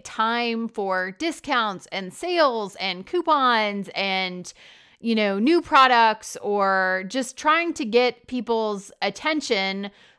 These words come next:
through offering them something that you don't normally offer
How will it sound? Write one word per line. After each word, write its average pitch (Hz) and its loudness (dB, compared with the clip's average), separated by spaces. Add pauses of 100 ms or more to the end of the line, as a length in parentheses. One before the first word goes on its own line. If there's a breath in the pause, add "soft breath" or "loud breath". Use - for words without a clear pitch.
(140 soft breath)
through 285 2 (220)
offering 196 -2
them 190 -2
something 208 -4
that 180 -2
you 196 -8
don't 180 -4
normally 160 -8
offer 156 -2